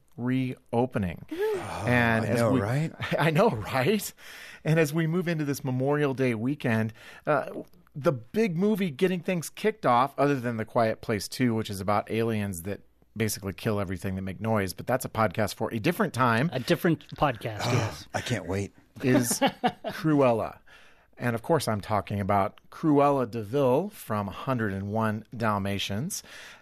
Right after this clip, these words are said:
Speaker 1: Uh, but it also occurred to me as I watched trailers for this and then saw this movie that, you know, Disney has been doing a lot of kind of dark stuff with some of these live action remakes. So I thought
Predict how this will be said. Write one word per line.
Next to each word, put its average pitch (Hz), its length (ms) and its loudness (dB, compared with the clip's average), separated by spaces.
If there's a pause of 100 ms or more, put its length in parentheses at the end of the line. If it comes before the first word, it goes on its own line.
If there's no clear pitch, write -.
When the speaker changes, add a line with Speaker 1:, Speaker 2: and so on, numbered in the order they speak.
Speaker 1:
Uh, 147 180 2
but 233 180 -2
it 254 240 -2
also 320 320 2
occurred 240 340 -2
to 220 80 -2
me 196 160 2
as 147 140 0
I 143 160 4
watched 123 580 -4
trailers 156 380 0
for - 120 -8
this 139 240 0
and 135 100 -4
then 127 240 -2
saw 151 280 -2
this 139 220 -2
movie 147 420 0 (440)
that, 135 400 2 (420)
you 170 180 -2
know, 240 360 -2 (460)
Disney 285 520 0
has 160 160 2
been 151 160 -2
doing 165 340 -2
a - 60 -8
lot 151 320 -6
of 247 260 -6
kind 175 340 -4
of 131 260 -2
dark 139 340 -4
stuff - 480 0
with 95 120 -6
some 120 220 -2
of 113 100 -2
these 107 300 -4 (320)
live 104 460 0
action 98 420 -2
remakes. 90 480 -6
So 123 100 0
I 127 60 4
thought 147 320 2